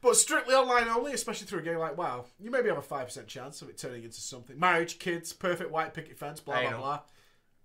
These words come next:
Speaker 1: Not to knock it completely, but I've seen more relationships destroyed by WoW than I've seen success stories. Hell, I threw my own husband on Team Two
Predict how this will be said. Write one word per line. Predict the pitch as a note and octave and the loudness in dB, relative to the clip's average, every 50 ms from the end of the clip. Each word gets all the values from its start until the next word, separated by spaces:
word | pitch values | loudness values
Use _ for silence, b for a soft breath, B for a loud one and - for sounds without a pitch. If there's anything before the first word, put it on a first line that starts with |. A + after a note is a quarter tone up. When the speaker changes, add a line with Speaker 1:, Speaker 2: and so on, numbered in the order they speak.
| _ _ _ _ _ _ _ _ _ _ _ - - _ _ _ _ _ _ _ _ b b b b b b b | _ _ _ _ _ _ _ _ _ _ _ -20 -20 _ _ _ _ _ _ _ _ b b b b b b b
Speaker 1:
Not | B3+ D4 D4 D4 - | 10 10 10 10 8
to | - C#4 | 4 4
knock | A3 C4+ D4 D4 C#4+ C#4+ - | 4 10 12 12 12 12 8
it | - - | -2 -2
completely, | - - - - E4 F4+ F4+ D4+ A#3+ A3+ A3+ | -2 -2 0 4 4 4 6 6 6 6 4
but | A3 B3 A#3 | 4 4 4
I've | A3+ G#3 | 4 4
seen | - A#3+ A3+ G3 | 2 -2 -4 2
more | G3+ G#3+ A3 A3+ | 2 2 4 4
relationships | A3+ A3 A3+ A3+ G#3+ G#3+ - A#3+ - - A#3 - - | 0 -2 -2 -4 -4 -6 -8 -8 -8 -8 -8 -10 -10
destroyed | - G3+ - - A3 A3+ A3 G#3+ | -12 -10 -6 -2 0 0 0 2
by | A3 G#3+ G#3+ | 2 2 2
WoW | G#3 G#3 F#3 C#3 C3+ C3+ | 2 2 2 2 2 0
than | C3+ C#3+ C#3 | -4 -4 -4
I've | C#3+ C#3+ C#3+ | -6 -6 -6
seen | - D3 C#3 C3 | -8 -10 -10 -12
success | - - - - C3+ B2+ - | -12 -14 -12 -12 -12 -10 -10
stories. | - - A2+ G#2 G2 F2 F2 - - b b b b b b | -12 -12 -12 -14 -14 -14 -16 -20 -20 b b b b b b
Hell, | C4+ D#4+ D#4+ D4 A#3+ F#3 - - b b b b b b | 8 10 12 12 12 10 8 0 b b b b b b
I | A3 G#3+ | 4 4
threw | G#3+ - B3+ C#4 C#4+ C4 | 4 2 -2 -2 2 4
my | B3+ A#3 A3+ | 4 6 8
own | A#3+ B3+ B3 - | 8 6 6 6
husband | A#3 C#4 - - B3 F#3+ F3 | 4 2 2 -2 -4 0 0
on | E3 E3 | 0 0
Team | D#3+ - - - C#4+ D4 D4+ D#4+ - | 0 -4 -2 0 0 0 0 -2 -2
Two | - - - E4 E4 D#4 B3+ - - | -2 0 2 2 2 4 2 2 2